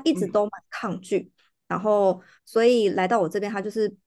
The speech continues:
Speaker 1: 不配合、不讲话，甚至对我说一些很攻击的语言，比如说他会觉得说我要把你杀掉啊，就你出去走路小心一点，
Speaker 2: 这个真的太可怕了。
Speaker 1: <laughs> 在恐吓我这样。对，然后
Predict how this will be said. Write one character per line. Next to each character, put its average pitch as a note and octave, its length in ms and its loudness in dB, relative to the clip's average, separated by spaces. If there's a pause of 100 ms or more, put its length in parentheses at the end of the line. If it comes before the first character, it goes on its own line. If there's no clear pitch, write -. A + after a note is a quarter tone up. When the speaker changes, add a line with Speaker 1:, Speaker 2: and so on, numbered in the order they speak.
(120)
Speaker 1:
不 G3+ 100 0
配 A#3 300 2
合、 F3 200 0
不 F3 120 0
讲 F#3+ 200 0
话， G3 240 -2
甚 G#3 220 -2
至 G#3 80 0
对 G3+ 140 2
我 E3+ 180 0
说 G3 340 -2
一 G#3+ 80 -2
些 G3 400 -2 (280)
很 F3+ 320 -2
攻 A3 240 6
击 F3+ 200 0
的 F3 240 2 (260)
语 F#3+ 120 -2
言， F3 180 0
比 F3+ 120 0
如 F3 80 2
说 G3 100 0
他 G3 160 -2
会 G3+ 140 0
觉 F3 120 -6
得 E3 80 -2
说 E3+ 140 -4
我 E3 60 0
要 F3 80 -2
把 F#3 80 -2
你 E3+ 80 -6
杀 D#3 400 -10
掉 - 160 2
啊， - 100 -6
就 G3 100 -2
你 F#3 80 -2
出 F#3 160 -6
去 G3 120 2
走 - 120 -2
路 F#3 80 0
小 - 200 -6
心 G3 100 4
一 F#3+ 140 6
点， - 20 4
Speaker 2:
这 F#3 60 8
个 - 40 10
真 F3+ 120 6
的 B3+ 80 6
太 D4 120 8
可 - 80 2 (140)
怕 C#4 120 8
了。 D4+ 40 10
Speaker 1:
<laughs> - 0 -
在 D4+ 80 8
恐 C4 300 0
吓 C#4 120 8
我 F3+ 280 4
这 F3+ 100 4
样。 C4+ 160 2 (800)
对， A3 360 2 (300)
然 C#4+ 160 2
后 F#4+ 260 6